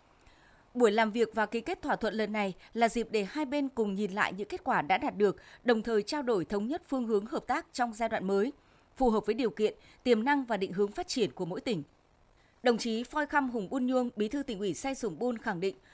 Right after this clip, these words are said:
mối quan hệ hữu nghị vĩ đại, đoàn kết đặc biệt và hợp tác toàn diện Lào-Việt Nam là tài sản vô giá, được các thế hệ lãnh đạo và nhân dân hai nước dày công vun đắp, cần tiếp tục được gìn giữ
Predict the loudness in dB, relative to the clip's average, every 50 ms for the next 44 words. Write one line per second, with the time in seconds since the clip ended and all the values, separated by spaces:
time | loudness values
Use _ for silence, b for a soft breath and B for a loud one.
0 | B B 0 0 0 0 0 -2 -2 -2 -2 0 0 -2 -2 -2 -4 -6 -6 -6
1 | -8 -6 -2 0 0 0 0 -2 -2 -2 -2 -6 -8 -6 -4 -4 -4 -2 0 -2
2 | -2 0 -2 -4 -4 -4 -6 -6 -6 -8 -8 -4 -4 -4 -4 -2 -2 -2 -2 -2
3 | -2 -4 -2 -2 -2 -2 -4 -6 -4 -2 -2 -2 -4 -4 B B B B B B
4 | 0 0 2 2 0 -2 -2 -2 -2 -4 -2 -4 -4 -4 -2 -2 -2 -2 -2 -2
5 | -6 B B B B B 2 4 4 4 0 -4 -2 -2 -2 0 -2 -2 -2 -4
6 | -6 -4 -2 -2 -2 -2 -2 -4 -6 -6 -4 -4 -4 -4 -4 -4 -4 -4 -4 -4
7 | -4 -4 -4 -6 -6 -4 -2 -2 -2 -2 -4 -6 -4 -4 -4 -4 -2 -2 -4 -4
8 | B B B B B B B 0 0 0 2 -2 -4 -4 -4 -6 -6 -2 -2 -2
9 | -2 -2 -4 -4 -4 -4 -4 -4 -4 -4